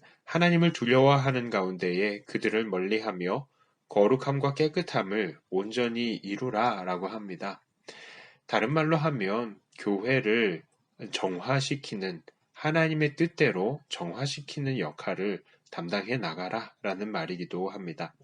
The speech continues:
이어서 이 절과 삼 절의 말씀입니다. "마음으로 우리를 영접하라. 우리는 아무에게도 불의를 행하지 아니-, 않고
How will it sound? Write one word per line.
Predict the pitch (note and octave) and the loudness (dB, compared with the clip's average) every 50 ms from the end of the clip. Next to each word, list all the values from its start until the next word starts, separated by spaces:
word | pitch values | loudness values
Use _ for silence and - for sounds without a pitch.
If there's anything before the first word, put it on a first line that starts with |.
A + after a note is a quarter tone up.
| _ _ _ _ _ _ _ - - - - - - - - - _ | _ _ _ _ _ _ _ -20 -20 -20 -20 -20 -20 -20 -20 -14 _
이어서 | - A2+ A2+ A#2+ B2 - A2 - G2 G2+ F#2+ F2 | -2 2 2 2 2 2 2 2 2 2 2 0
이 | E2+ G2+ G#2 | -2 -2 0
절과 | G2+ C3 B2+ B2+ B2 A#2+ A2+ A#2 A#2 | 4 4 4 4 4 4 2 2 0
삼 | - - C#3 C#3+ C#3+ | 0 -2 -2 0 2
절의 | C#3 C3 B2 B2+ A#2+ | 2 4 2 2 2
말씀입니다. | G#2+ F#2 F2 - - G#2 G2+ F#2 F#2 F2+ E2+ - F2+ E2+ - - _ _ _ _ _ _ _ _ _ _ _ _ _ _ _ _ _ - | -2 -4 -4 -4 -6 -4 -6 -6 -6 -8 -6 -6 -6 -6 -6 -10 _ _ _ _ _ _ _ _ _ _ _ _ _ _ _ _ _ 2
"마음으로 | G#2+ G#2 A2 A#2+ B2 B2+ B2 A#2+ C3 | 4 4 6 4 4 4 4 6 6
우리를 | A#2+ G#2+ G2+ A2+ A2 A#2+ A#2+ A2 | 6 6 6 4 4 4 4 4
영접하라. | G2+ F#2+ F#2 F#2+ F#2 A2 A2 - - G#2 F#2 F#2+ G2+ F#2 - - _ _ - - - - - - - _ _ _ | 4 4 2 2 2 0 0 0 -2 -2 0 0 0 0 -2 -6 _ _ -20 -20 -20 -20 -20 -20 -20 _ _ _
우리는 | - B2+ A#2+ B2+ C#3 D3+ D3 B2+ | -4 -2 0 2 2 2 2 2
아무에게도 | F2 E2 F#2 G#2 A#2+ C3 C#3+ C#3+ C#3 C#3 B2+ C3 B2 B2 B2 A#2+ - | 2 0 0 2 4 4 4 6 6 4 4 6 6 4 4 4 0
불의를 | - A2+ G#2 G#2+ G#2+ A#2 A#2 B2 | 0 0 2 2 2 2 2 0
행하지 | A#2+ C3 C3+ C#3 C3 B2+ - A#2+ | 0 -2 0 0 0 0 2 2
아니-, | G2 F2 F2 G2 G#2 G2+ G#2 - | 0 0 0 -2 -4 -4 -6 -6
않고 | - G2 F#2+ F#2 F2+ - - - - G#2+ B2+ C#3+ | -6 -6 -6 -6 -8 -12 -4 0 2 2 2 0